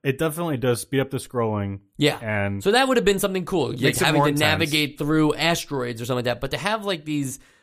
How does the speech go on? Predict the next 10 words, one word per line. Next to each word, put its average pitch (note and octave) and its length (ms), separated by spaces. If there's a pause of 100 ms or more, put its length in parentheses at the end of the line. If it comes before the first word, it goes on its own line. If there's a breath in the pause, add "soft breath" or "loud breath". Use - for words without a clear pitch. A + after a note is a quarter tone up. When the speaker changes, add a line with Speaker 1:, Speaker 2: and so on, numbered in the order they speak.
(280 soft breath)
Speaker 2:
this E3 220
is F3+ 120
your, D#3+ 220 (160)
there's D3+ 180
only F#3 200
this D3+ 220
very G3+ 280
small, G3 880 (100)
uh, C#3+ 320
width C#3+ 540